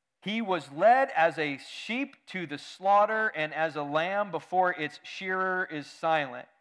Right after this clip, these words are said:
And so he opened not his mouth, and in his humiliation his justice was taken away.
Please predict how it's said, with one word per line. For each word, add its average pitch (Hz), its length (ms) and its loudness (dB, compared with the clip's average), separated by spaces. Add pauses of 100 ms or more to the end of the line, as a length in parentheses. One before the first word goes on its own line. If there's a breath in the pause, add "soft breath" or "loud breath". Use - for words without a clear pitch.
(420)
And 131 140 -16
so 180 220 0
he 170 140 -6
opened 214 400 4
not 196 260 2
his 170 220 -6
mouth, 185 440 0
and 170 120 -8
in 156 140 -4
his 151 240 -8
humiliation 180 880 -6
his 143 220 -8
justice 180 640 -2
was 143 200 -10
taken 175 400 -4
away. 123 480 -4